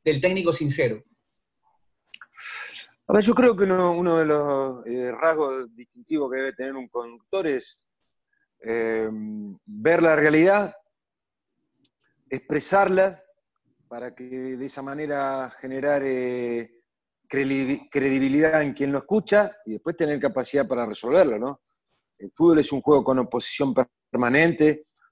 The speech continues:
Speaker 2: donde todo lo que uno quiere hacer tiene delante un rival que lo quiere impedir. Por eso es el juego más difícil de lo, de todo lo que ha inventado el hombre, es el único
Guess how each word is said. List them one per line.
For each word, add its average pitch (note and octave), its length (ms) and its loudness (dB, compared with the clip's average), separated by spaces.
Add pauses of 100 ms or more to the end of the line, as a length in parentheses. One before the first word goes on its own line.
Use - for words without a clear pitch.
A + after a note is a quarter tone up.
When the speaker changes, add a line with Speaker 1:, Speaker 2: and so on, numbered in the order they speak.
(120)
Speaker 2:
donde B2+ 280 0
todo D3+ 260 6
lo C3+ 140 2
que C3 80 -2
uno C3 500 0
quiere C3 200 -2
hacer D3 300 0
tiene C3+ 200 -4
delante C3 360 -10
un B2 100 -16
rival C3 260 -4
que B2+ 100 -8
lo A#2 120 -6
quiere B2+ 200 -6
impedir. D3+ 600 4 (800)
Por B2+ 160 -2
eso C3+ 1200 0 (560)
es - 140 -12
el B2 60 -4
juego C#3+ 280 2
más D3 220 0
difícil C#3+ 500 -4
de C3 100 4
lo, A#2+ 140 -2
de B2 160 -4
todo C#3+ 180 2
lo C3 180 0
que B2 220 -2
ha C3 120 4
inventado B2+ 440 2
el C#3 100 4
hombre, D#3+ 480 -2 (340)
es - 160 -20
el C3 120 -6
único C3 340 -6